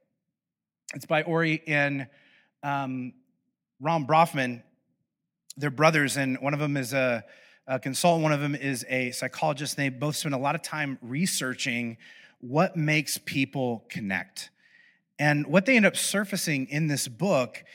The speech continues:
are five things that, that cause people to click, essentially the building blocks of best friendships, the ingredients that mix together to create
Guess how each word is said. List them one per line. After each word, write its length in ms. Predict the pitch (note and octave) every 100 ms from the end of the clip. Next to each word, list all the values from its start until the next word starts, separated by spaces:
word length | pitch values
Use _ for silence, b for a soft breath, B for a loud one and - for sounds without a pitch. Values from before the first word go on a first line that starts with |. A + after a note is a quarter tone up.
| B B _
are 180 | D#3 D3+
five 440 | - F#3 F3+ F#3+
things 320 | - E3+ D#3
that, 160 | C#3+ C#3
that 100 | C#3
cause 400 | - - D3 C#3+
people 600 | - - C#3+ D3 C#3+ C#3 _ _
to 120 | - B2
click, 380 | - G#3+ C3+ -
essentially 500 | - D3+ E3+ C#3+ A2+ B B -
the 80 |
building 520 | C#3 A#2 D#3 F#3 F3+ B2+
blocks 420 | A#2 A2 A2+ - -
of 220 | B2 A2
best 380 | C3 C3+ - -
friendships, 600 | - D3 D#3 G#2 - - B B B
the 180 | D3 D#3
ingredients 680 | D3 B2 D#3 G3+ F#3+ C#3+
that 140 | - B2
mix 320 | B2 D#3 -
together 380 | - B2+ C3+ B2+
to 100 | B2
create 580 | - B2+ A#2 A#2 A2+